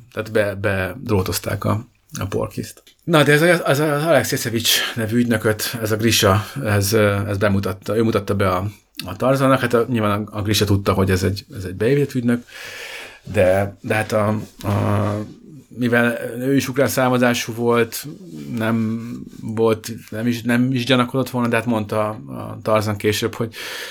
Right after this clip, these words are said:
hát és mivel a Grisa mutatta be neki, ezért meg aztán végképp eszébe se jutott volna gyanakodni. Úgyhogy, úgyhogy ott elkezdtek ott haverkodni, ismerkedni ezzel a, az Alex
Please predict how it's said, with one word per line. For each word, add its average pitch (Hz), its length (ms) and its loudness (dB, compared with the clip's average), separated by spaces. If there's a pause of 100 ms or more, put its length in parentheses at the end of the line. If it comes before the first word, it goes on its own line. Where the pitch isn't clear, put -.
(140)
hát 98 100 -4
és 101 80 -2
mivel 113 140 -2
a 101 40 0
Grisa 120 200 0
mutatta 117 300 2
be 113 100 2
neki, 110 220 0
ezért 113 340 2
meg 110 140 0
aztán 107 240 -2
végképp 98 320 0
eszébe 101 240 2
se - 80 2
jutott 95 180 -2
volna 98 180 0
gyanakodni. 104 640 6 (880)
Úgyhogy, 104 480 2 (340)
úgyhogy - 220 -4
ott 104 140 -4
elkezdtek 98 460 -2
ott 101 260 -6 (640)
haverkodni, 107 540 0
ismerkedni 101 520 -4
ezzel 101 240 -2
a, 95 240 -6
az 113 120 -8
Alex 147 520 0